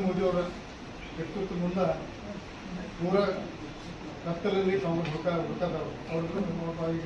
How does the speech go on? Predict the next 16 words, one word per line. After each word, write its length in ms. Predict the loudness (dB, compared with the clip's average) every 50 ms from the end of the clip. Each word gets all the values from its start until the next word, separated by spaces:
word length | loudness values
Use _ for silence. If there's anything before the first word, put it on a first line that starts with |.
| 0 -2
ಇರ್ತದೆ 240 | -2 -2 -2 -2 0 0
ನಲವತ್ತು, 340 | 0 0 0 0 0 0 0 2
ನಲವತ್ತು 340 | 2 0 0 0 -2 -2 -4 -4 -4 -6 -8 -6
ಸೀಟು, 240 | -6 -6 -4 -4 -6 -6 -6 -8 -10 -10 -10 -8 0 6
ಭಾಳ 200 | 8 10 10 10 10 8
ಮ್ಯಾಕ್ಸಿಮಮ್ 340 | 6 4 4 4 4 4 6 6 6
ಐವತ್ತರೊಳಗೆ 420 | 6 4 4 4 2 4 4 4 4
ಸೀಟ್ 140 | 2 0 0
ಬರ್ತಾವೆ. 300 | 0 -2 -2 -4 -4 -4 -4 -6 -6 -8 -10 -10 -10 -8 -8 -8 -8 -10 -10 -10 -10 -10 -10 -10 -10 -10 -10 -10 -8 -8 -4
ಅದೇ 140 | 0 4 6 6 8 8
ಐವತ್ತು 240 | 8 6 6 6 4 4
ಬಂದಂಥವ್ರು 580 | 4 6 4 6 6 6 6 6 6 6 4 4 4 2 0 0 0 0 0
ಇಡೀ 140 | 0 2 2 0 0 4 6
ದೇಶದಲ್ಲಿ 400 | 6 6 6 6 4 4 4 2 0 -2 -4 -6 -6 -8 -6 -8 -8 -8 -6 -4 0
ಉಳಿದಂಥ 340 | 2 2 2 2 0 0 0 0 -2 -2 -4 -8 -8 -10 -10 -10 -10 -8 -8 -8 -8 -6 -4 -4 -4 -4 -4 -4 -4 -2
ಕರ್ನಾಟಕದಲ್ಲಿ 360 | 0 2 2 2 2 4